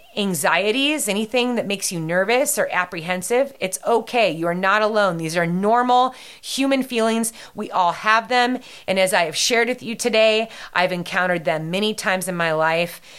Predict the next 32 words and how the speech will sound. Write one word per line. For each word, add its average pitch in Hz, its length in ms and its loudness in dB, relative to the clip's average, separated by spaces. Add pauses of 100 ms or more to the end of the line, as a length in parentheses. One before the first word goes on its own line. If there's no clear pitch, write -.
(120)
But - 100 -10
you 185 140 -2
know, 202 140 2
you 202 300 -4
know 208 140 4
what? 202 260 2
That's 185 200 -2
what 208 100 -12
this 190 180 -6
community 175 440 -6
is 156 120 -4
about. 156 400 0 (220)
The 180 100 -4
Choose 285 420 0
Strong 220 440 2
community 165 720 -4 (260)
is 175 140 -2
about 180 300 0
supporting 175 520 -2
each 151 200 -6
other. 139 400 -2 (640)
It's 190 140 -4
about 190 200 0
helping 226 380 0
each 254 220 -4
other 170 440 0 (420)
choose 240 340 -2
strong 196 460 2
in 165 360 -2
mind, 220 520 2 (340)
in 175 180 0
body, 185 540 0